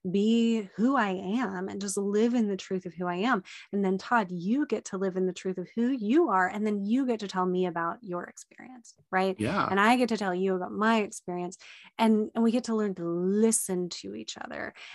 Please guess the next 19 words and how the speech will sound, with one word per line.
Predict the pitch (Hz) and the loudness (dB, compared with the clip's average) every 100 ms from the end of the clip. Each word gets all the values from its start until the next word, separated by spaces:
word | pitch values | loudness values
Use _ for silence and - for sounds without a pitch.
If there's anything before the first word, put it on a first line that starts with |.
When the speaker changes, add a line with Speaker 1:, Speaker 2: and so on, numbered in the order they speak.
| 226 | -6
Speaker 1:
And | 208 | -2
we | 208 | 0
get | 226 | -2
to | - 226 | -2 -4
learn | 202 214 226 226 | -2 0 2 0
to | - | -2
relate. | 190 180 170 165 170 202 233 - _ - - - - _ | -6 -4 -6 -6 -2 0 0 -4 _ -16 -16 -20 -20 _
And | 214 208 208 | 0 2 2
listening | 226 254 - 247 226 226 | 2 2 4 4 6 6
<laughs> | 254 | 6
and | 247 220 | 4 4
relating | 208 202 208 214 247 269 220 190 - - - | 0 -2 -2 0 0 0 0 -2 -6 -20 -4
are | 208 | -2
very, | 202 226 285 294 247 | 0 0 2 2 0
very | 220 202 | 0 0
different | 196 185 262 233 214 196 - 180 | -2 -2 -4 -2 -4 -4 -6 -4
than, | 196 190 190 190 - - - _ | -2 0 2 0 -4 -20 -20 _
you | - 196 | -2 0
know, | 185 175 175 220 | 2 0 -2 -6